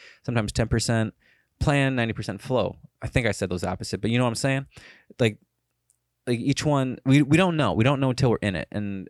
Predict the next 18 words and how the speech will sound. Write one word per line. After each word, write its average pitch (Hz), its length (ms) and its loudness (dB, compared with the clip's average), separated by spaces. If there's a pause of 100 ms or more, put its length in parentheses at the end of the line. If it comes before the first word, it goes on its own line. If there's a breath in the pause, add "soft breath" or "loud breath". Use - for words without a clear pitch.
it, 110 160 -8
I 117 60 -4
think 139 200 -8
it 117 80 -10
takes 110 220 -6
prayer 135 340 -2
and 131 80 -6
discernment 123 480 -4
and 101 200 -2
waiting 123 320 2
and 123 100 -4
creating 190 240 0
space, 156 340 0
again, 110 360 -4 (320 loud breath)
to 113 80 -2
feel 131 260 0
it 113 80 2
out. 104 280 2